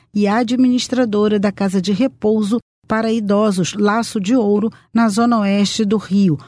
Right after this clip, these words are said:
onde um paciente da instituição morreu. A denúncia foi feita em abril e aceita pela quadragésima Vara Criminal da Capital em maio, mas só agora foi divulgada.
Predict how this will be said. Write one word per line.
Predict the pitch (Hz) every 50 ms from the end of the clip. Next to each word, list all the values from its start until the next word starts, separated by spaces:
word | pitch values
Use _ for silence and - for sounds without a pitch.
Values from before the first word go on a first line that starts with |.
| - _ _
onde | - 190 185 180 175 151 185
um | 226 254
paciente | 262 - 202 185 - - - 208 190 208 226 - 233
da | 202 208 208
instituição | 233 233 - - 247 196 - 214 190 - - - 220
morreu. | 220 226 240 247 208 160 160 151 147 - _ _ _ _ _ -
A | 175 170
denúncia | 170 196 202 190 185 214 196 - 262
foi | - - 262 262 233
feita | - 254 247 226 254 254
em | 247 247 269 294
abril | 285 226 180 180 214 240 226 - - _ _ _
e | - 262
aceita | 277 285 285 - - 254 247 226 - 233
pela | - 226 220 226
quadragésima | 208 - - 196 190 202 190 190 180 165 185 226 247 247 233 233 262 262 262 233
Vara | 185 208 208 214 214 214
Criminal | 208 - - 233 262 262 262 240 208 202 214 220
da | 214 220
Capital | - - 185 - 240 214 - - 214 214 226 -
em | - 262 277
maio, | 277 247 202 190 196 196 190 156 123 123 - _ _ _ -
mas | - 247 277 -
só | - - 277
agora | 294 302 254 208 208 220 226 233
foi | - - 233 226
divulgada. | 196 233 226 - 269 262 233 208 180 147 147 143 143 151